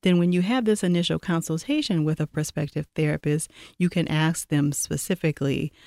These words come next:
um, "Have you worked with these kinds of concerns before?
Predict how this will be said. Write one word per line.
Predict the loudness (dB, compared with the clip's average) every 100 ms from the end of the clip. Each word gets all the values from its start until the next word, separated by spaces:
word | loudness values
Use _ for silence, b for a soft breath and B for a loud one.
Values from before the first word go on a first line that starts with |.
| B -2
um, | 0 2 0 -4 -6
"Have | 0 0
you | 4 2 4
worked | 0 0
with | -2 0
these | 0 -2
kinds | -2 -2 0
of | -2
concerns | 0 0 0 -2 -2 -4 -4
before? | -4 -4 0 0 2 0 -2